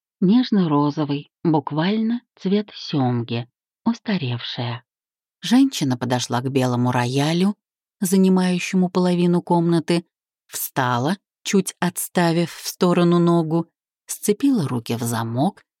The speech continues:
подпёрла ими грудь, будто хотела её проглотить, и сказала оперным голосом, артикулируя каждый слог.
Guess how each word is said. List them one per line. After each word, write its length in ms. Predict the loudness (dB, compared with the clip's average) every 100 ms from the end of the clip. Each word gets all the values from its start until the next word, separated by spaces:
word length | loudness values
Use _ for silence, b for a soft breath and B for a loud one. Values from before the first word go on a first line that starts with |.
| _ _
подпёрла 480 | -6 -2 0 0 -2
ими 260 | -2 -4
грудь, 480 | -4 -6 -4 -4 -6 -16 _ _ 0
будто 380 | 0 0 -4
хотела 440 | -2 -2 0 0 2
её 280 | 4 2 2
проглотить, 880 | 0 2 4 2 0 0 0 -4 -12 b b
и 100 | -2
сказала 640 | -2 0 0 2 2 0 0
оперным 720 | 2 2 2 -2 0 0 0
голосом, 640 | 2 2 2 0 4 2 2 _ -2
артикулируя 880 | -2 0 0 2 4 4 4 4 2
каждый 540 | 0 -2 0 0 0
слог. 720 | 0 -2 -2 -4 -6 -14 -18